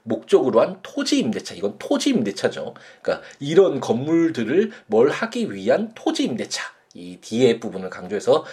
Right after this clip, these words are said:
읽어야 되겠죠. 이 토지 임대차의 경우에도, 아, 두 번을, 어, 차임을 지급하지 않으면,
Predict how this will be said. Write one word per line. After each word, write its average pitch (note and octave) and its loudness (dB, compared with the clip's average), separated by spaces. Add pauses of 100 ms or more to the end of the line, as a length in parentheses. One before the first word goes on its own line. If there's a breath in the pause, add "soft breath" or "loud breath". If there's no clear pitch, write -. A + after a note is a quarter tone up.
(140 loud breath)
읽어야 F#2+ 0
되겠죠. F2 -10
이 G2+ -10
토지 G3 -4
임대차의 A2 -4
경우에도, F2 -4 (240 loud breath)
아, D#2 -8
두 A#2+ -8
번을, G#2 0 (120)
어, - -10
차임을 A2+ -2
지급하지 G2 -8
않으면, F2+ -4